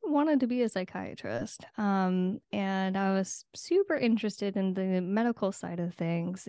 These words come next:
And once I started taking college classes,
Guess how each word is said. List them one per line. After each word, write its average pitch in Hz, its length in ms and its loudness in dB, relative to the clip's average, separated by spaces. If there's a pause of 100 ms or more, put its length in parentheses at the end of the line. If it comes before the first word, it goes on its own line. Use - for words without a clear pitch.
And 185 480 0 (560)
once 262 200 4
I 269 80 4
started 214 340 2
taking 202 300 -2
college 190 400 0
classes, 254 600 0